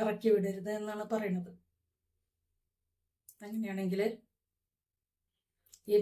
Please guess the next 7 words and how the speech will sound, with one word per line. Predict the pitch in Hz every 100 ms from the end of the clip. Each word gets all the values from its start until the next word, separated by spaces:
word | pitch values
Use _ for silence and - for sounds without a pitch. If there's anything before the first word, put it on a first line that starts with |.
| 196
ഭർത്താവ് | 180 - 202 220
മരിച്ച | 208 185 196 190 190
ഒരുപാട് | 185 - 220 226 233 233
സ്ത്രീകള് | - 180 180 180 180 - - _ _ _ _ 214
മക്കൾ | 214 - 254 233 226
ഉപദ്രവിച്ചിട്ട് | 208 208 214 220 - 180 - - - _ _ _ _ _ _ _ _ _
അവര് | 185 196 196